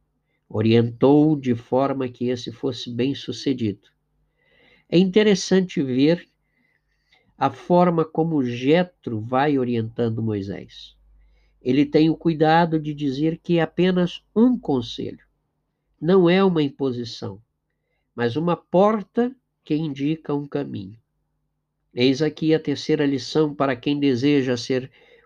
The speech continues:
um bom conselheiro. Nunca imponha a sua vontade, mas apenas mostre as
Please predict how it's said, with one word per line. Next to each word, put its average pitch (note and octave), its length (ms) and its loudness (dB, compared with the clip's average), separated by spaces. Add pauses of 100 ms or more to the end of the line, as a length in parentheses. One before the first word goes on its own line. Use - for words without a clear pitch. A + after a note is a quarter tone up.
um C3 140 -2
bom C3+ 220 4
conselheiro. A#2 720 -4 (760)
Nunca F3+ 480 2
imponha D#3 600 0
a - 20 -8
sua B2+ 260 -2
vontade, A2+ 760 -8 (840)
mas B2+ 200 -2
apenas D3 520 0
mostre C#3+ 600 0
as A#2+ 240 -4